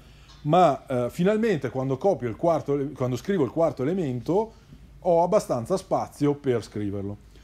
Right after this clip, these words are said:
Ma appena scrivo il quinto, tac, sfregato di nuovo, devo raddoppiare, ma poi sono libero per il sesto, settimo e l'ottavo. E poi inserisco il nono, raddoppio, sono libero per il decimo fino al sedicesimo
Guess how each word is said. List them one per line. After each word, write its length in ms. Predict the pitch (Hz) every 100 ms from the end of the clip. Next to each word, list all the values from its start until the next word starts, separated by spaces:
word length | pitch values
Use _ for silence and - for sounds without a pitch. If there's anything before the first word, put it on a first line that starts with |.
| - -
Ma 100 | 120
appena 260 | 117 180 165
scrivo 240 | - 165
il 60 | 262
quinto, 400 | 254 240 214 160
tac, 440 | - 196 - 117
sfregato 460 | - 120 131 143 156
di 100 | 220
nuovo, 400 | 196 143 165 185
devo 140 | 143
raddoppiare, 720 | 135 131 135 143 131 120 147
ma 100 | 262
poi 200 | 208 156
sono 180 | 185 165
libero 320 | 143 135 151
per 100 | 156
il 80 | 160
sesto, 380 | - 113 - 143
settimo 340 | 120 110 117
e 40 | 117
l'ottavo. 560 | 113 113 113 110 113 - - - - -
E 100 | 160
poi 400 | 151 175 180 214 - 147
inserisco 460 | 123 139 127 165
il 40 | 185
nono, 400 | 226 139 98 90
raddoppio, 580 | 104 147 143 - 170 233
sono 220 | - 226
libero 340 | 185 127 143 180
per 200 | 160 139
il 120 | 170
decimo 440 | 139 123 135 139
fino 180 | - 113
al 40 |
sedicesimo 840 | 107 127 220 - 117 113 135 196